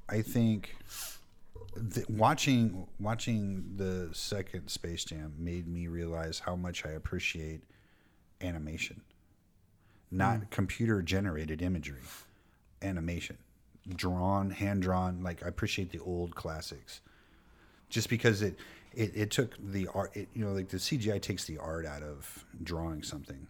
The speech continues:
Speaker 1: because everyone's so depending on a computer to render something in, in something that's programmed, you know,
Speaker 2: Yeah.
Speaker 1: ones and zeros. The special effects on those things were just god fucking awful.
Speaker 2: Yeah, sometimes the texture is just what kills it too.
Speaker 1: Yeah, they, they go over,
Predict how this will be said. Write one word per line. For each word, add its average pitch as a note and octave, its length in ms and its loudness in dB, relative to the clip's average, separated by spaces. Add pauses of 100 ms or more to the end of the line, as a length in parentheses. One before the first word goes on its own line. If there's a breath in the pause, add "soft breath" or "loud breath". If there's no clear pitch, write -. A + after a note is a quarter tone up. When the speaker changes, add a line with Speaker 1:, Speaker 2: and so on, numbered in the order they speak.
Speaker 1:
because E2+ 240 -2
everyone's F2 340 2
so F#2+ 100 0
depending F2 440 0
on E2 140 -2
a D#2+ 120 -6
computer F2 540 -2
to E2 500 -6 (460 loud breath)
render G#2 380 6
something E2+ 560 0 (100)
in, F2 300 -2
in F2 160 -2
something F2+ 280 -2
that's D#2 160 -4
programmed, D#2+ 600 0 (180)
you F#2 160 0
know, A2+ 60 0
Speaker 2:
Yeah. G#2+ 80 0
Speaker 1:
ones F#2+ 180 6
and E2+ 100 2
zeros. E2 340 0 (640 loud breath)
The G#2 380 6
special B2 380 4
effects A2+ 360 0
on E2+ 80 -2
those D#2+ 200 -6
things D#2+ 300 -8
were D#2 160 -10
just - 320 -8 (460)
god G#2+ 340 -4
fucking - 340 -10
awful. C#2+ 420 -10 (220)
Speaker 2:
Yeah, B2+ 140 0
sometimes E3+ 500 2
the - 80 -8
texture - 460 0
is G2+ 80 -4
just G#2 180 -4
what G2 140 -8
kills A2 300 -2
it F2+ 120 -8
too. G2+ 260 -4 (220)
Speaker 1:
Yeah, A#2 120 8
they, G#2 280 4
they G#2 220 4
go G2+ 240 8
over, G#2+ 240 4